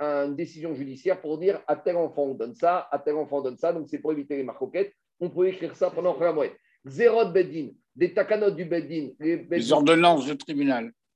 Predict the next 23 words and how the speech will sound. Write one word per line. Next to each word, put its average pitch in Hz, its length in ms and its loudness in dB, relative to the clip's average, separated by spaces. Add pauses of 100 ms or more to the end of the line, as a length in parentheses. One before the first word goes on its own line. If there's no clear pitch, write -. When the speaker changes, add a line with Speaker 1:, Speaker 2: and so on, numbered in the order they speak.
(120)
Speaker 1:
Les 190 220 2
Beth 196 200 8
Din 175 280 -4
peut 262 220 0
écrire 196 540 -2 (280)
des 202 300 0
xérotes 165 540 4 (280)
et 170 160 4
les 160 220 -2
afficher 156 500 -2
pendant 156 600 2 (240)
Chol 143 140 2
HaMoed. 135 540 2 (140)
Ve'igerot 208 680 2
Shel 165 280 0
Reshut, 220 340 -6 (280)
ça, 220 260 4
on 208 100 0
verra 185 260 4
de 185 80 4
quoi 185 360 4
il 160 60 -12
s'agit. 165 560 -6